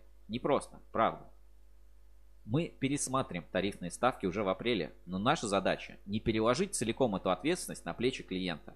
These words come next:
Всем важно понимать, что стоимость доставки формируется не чьей-то прихотью, а рынку, а рынком. Рынок — суровый и справедливый судья. Друзья мои,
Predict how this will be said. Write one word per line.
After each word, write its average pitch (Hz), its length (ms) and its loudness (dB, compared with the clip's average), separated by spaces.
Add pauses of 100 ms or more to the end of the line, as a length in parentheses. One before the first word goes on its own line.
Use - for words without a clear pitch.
(340)
Всем 160 260 4
важно 123 300 4
понимать, 101 480 0
что - 180 -8
стоимость 107 380 2
доставки 156 460 2
формируется 104 560 -2
не 104 120 -6
чьей-то 143 360 -2
прихотью, - 560 -8
а 90 120 2
рынку, 101 380 -4 (420)
а 107 160 6
рынком. 113 380 -2 (260)
Рынок — 135 480 0
суровый 113 440 0
и - 20 -10
справедливый 87 540 -2
судья. 78 400 -8 (340)
Друзья 131 320 2
мои, 80 220 -2